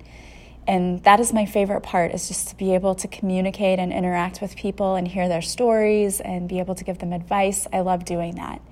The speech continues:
And also what comes easily to you. And when I think about that too,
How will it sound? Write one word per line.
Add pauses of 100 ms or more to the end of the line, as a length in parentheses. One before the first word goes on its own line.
(1500)
And
also
what
comes
easily
to
you. (100)
And
when
I
think
about
that
too,